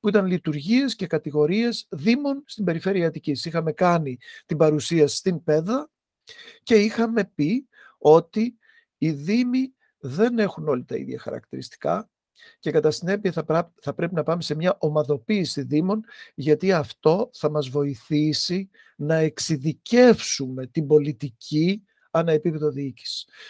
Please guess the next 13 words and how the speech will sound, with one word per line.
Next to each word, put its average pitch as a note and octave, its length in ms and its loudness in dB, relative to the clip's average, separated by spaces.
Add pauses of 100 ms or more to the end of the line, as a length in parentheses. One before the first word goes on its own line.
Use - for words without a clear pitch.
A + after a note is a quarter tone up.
(140)
Το - 80 -2
είχα E3 140 -2
πει E3 100 -6
και D#3 100 -8
σε D3+ 120 -8
μια D#3 280 -4
συνέντευξη D3+ 720 -6
πάλι D3+ 260 0
που D3+ 220 -2
είχα D3+ 160 -2
δώσει D3 240 -2
στο - 160 2
Άτικα. D3+ 600 0